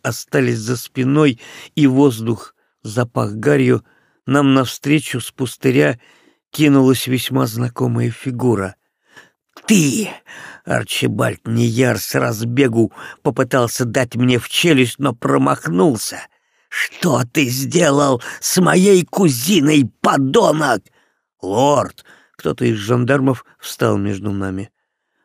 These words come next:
"Арчи, как ты здесь оказался?" — спросил я, как ни в чём не бывало, в глубине души поражаясь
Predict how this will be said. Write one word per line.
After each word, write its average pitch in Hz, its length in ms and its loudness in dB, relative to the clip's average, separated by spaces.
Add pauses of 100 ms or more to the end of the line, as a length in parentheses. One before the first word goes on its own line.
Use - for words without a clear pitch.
(140)
"Арчи, 120 460 -4 (640)
как - 240 -6
ты 156 160 -2
здесь 131 280 -2
оказался?" — 123 760 -2 (220)
спросил 117 500 -4
я, 120 300 2 (300)
как - 220 -8
ни 131 80 0
в 117 60 -6
чём 117 260 -2
не 113 80 -2
бывало, 113 540 0 (400)
в 117 160 -6
глубине 117 500 2
души 110 420 -6
поражаясь 117 800 -4